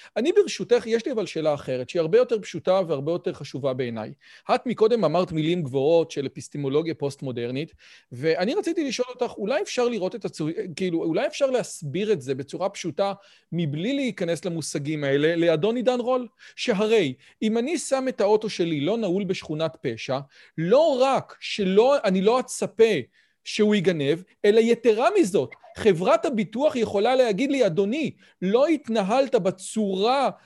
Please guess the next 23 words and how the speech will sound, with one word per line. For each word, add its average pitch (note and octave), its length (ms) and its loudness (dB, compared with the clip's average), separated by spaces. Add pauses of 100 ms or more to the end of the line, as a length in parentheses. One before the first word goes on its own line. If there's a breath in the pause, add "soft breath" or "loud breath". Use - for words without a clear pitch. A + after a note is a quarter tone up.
(160 soft breath)
ה-, G3 360 2
ה-, E3+ 480 -2
ה-, D#3+ 340 0
ה-, D#3+ 220 0 (140)
ההגיונית, F3 920 2
ולכן G3+ 420 0 (240 soft breath)
במקרה G3 420 0
הזה C#4 180 2
אנחנו C4+ 260 0
לא A3 120 4
נבטח A#3 460 0
אותך." G3+ 280 -2 (320 loud breath)
האם A#3+ 280 -2
זה B3 260 0 (200)
יוריד F3+ 520 0
משהו F#3 560 -2
מהעונש G#3+ 520 0
של F#3 120 0
הגנב? F3+ 420 0 (100)
לא. D4 260 4 (420 soft breath)
אבל F3+ 260 2
האחריות F3 1000 2 (300)
שלך - 520 0